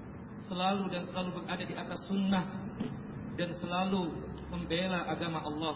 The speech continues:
Subhanahu wa taala ini. Salam dan salam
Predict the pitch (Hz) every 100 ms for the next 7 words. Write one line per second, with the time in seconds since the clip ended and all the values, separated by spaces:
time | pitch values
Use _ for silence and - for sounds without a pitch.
0 | - 147 139 160 143 143 147 143 135 127
1 | - - - - - - - - - -
2 | - - - - - - - - - -
3 | - - 202 226 220 208 - 190 202 185